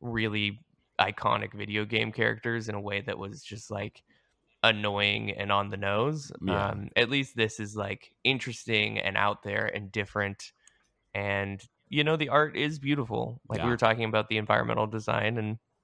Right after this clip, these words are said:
Speaker 2: Absolutely.
Speaker 1: it is painterly, it is interesting, it is,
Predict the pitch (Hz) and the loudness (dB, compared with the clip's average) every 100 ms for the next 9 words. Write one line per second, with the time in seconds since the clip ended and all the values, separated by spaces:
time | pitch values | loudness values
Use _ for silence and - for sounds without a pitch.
0 | _ - 90 87 78 82 131 117 110 113 | _ -8 -8 -6 -8 0 2 2 0 -4
1 | - 113 113 131 127 127 135 120 110 104 | -4 -2 -2 0 2 2 4 4 2 0
2 | 107 101 - 110 110 - 113 - 110 113 | 0 -2 -4 -4 -4 -4 -6 0 2 2
3 | 117 113 107 98 - 151 - - | 0 -4 -4 -4 -6 -8 -10 -16